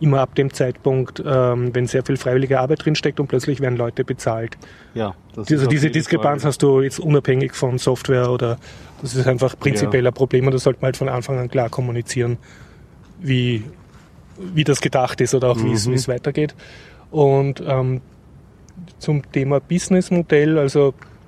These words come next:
Speaker 1: es hat dann eine Zeit lang vom Couchsurfing so einen Verification Service gegeben. Ich glaube, es gibt ihn immer noch, wo du dann dein, dein Profil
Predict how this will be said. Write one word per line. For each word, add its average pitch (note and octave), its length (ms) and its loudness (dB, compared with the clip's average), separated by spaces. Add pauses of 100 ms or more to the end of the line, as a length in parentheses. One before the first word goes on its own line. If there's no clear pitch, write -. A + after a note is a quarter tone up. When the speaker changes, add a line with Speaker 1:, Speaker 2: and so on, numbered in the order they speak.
(440)
Speaker 1:
es - 240 2
hat C3+ 200 4
dann D#3 120 4
eine D3+ 200 2
Zeit C3+ 300 0
lang E3 200 4
vom D3+ 280 -2
Couchsurfing D3 540 0
so D3 120 0
einen C#3+ 220 0
Verification C#3 880 0
Service D#3+ 460 2
gegeben. F3+ 380 0
Ich - 100 -6
glaube, D3+ 220 -4
es - 80 -10
gibt - 200 -12
ihn D3+ 120 -8
immer F3 140 2
noch, G3 260 2 (520)
wo D3+ 140 4
du D#3 80 4
dann D3 240 2
dein, C#3+ 340 2 (800)
dein C#3 200 -2
Profil C#3 720 2